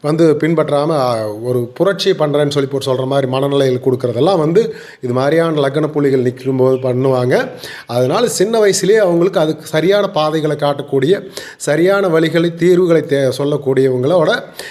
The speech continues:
இவங்க பயணிக்கிறது இவங்களுடைய லைஃப்பை நல்ல சேஃப்டியா கொண்டு போகும். பெரிய வளர்ச்சி கொடுக்குற அதே நேரத்தில் ஆபத்துகளையும் இவர் கொடுப்பார் அப்படிங்கிறத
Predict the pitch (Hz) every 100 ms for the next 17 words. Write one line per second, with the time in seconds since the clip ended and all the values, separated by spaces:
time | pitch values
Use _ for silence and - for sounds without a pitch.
0 | - 135 127 127 151 185 180 156 143 214
1 | 156 135 131 131 127 156 - 160 123 147
2 | 180 - 147 160 - 160 - 127 127 131
3 | 139 220 - - - - - 202 269 269
4 | 208 202 202 180 185 175 165 165 196 180
5 | 170 156 165 139 165 208 214 214 190 180
6 | 190 202 160 156 160 160 156 156 143 139
7 | 143 135 147 233